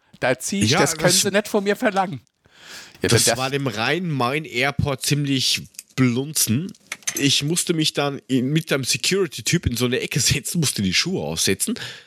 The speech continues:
Speaker 2: also, äh, ähm, ausziehen und dann hat er die Schuhe gescannt, hat meine Füße gescannt, hat gemeint, ah, das sind nur die Schuhe. Hab ich gemeint, ja,
Speaker 1: Ach.
Speaker 2: <laughs> sagte ich ja, es sind Metallösen drauf.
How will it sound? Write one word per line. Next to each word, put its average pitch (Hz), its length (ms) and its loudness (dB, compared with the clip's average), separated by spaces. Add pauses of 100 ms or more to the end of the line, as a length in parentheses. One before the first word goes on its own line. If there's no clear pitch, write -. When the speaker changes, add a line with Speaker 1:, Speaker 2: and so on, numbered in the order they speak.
Speaker 2:
also, 110 260 -2
äh, 101 600 -2
ähm, 90 180 -8 (200)
ausziehen 208 440 0
und 135 200 -4
dann 120 140 0
hat 135 180 -4
er 127 300 0 (1000)
die 117 80 2
Schuhe 143 240 -2
gescannt, 156 420 0
hat 120 120 -2
meine 113 200 0
Füße - 360 0
gescannt, 110 360 0
hat 123 120 -6
gemeint, 135 160 2
ah, 226 160 -6 (220)
das 117 140 2
sind 127 100 2
nur 156 120 0
die 147 100 -2
Schuhe. 123 360 -2 (220)
Hab 104 100 0
ich 107 100 4
gemeint, 113 300 -2
ja, 107 340 -2
Speaker 1:
Ach. 95 320 2
Speaker 2:
<laughs> - 0 -
sagte 156 460 -2
ich 123 160 2
ja, 110 80 0
es - 80 -8
sind 107 160 -6
Metallösen 110 680 0
drauf. 95 320 0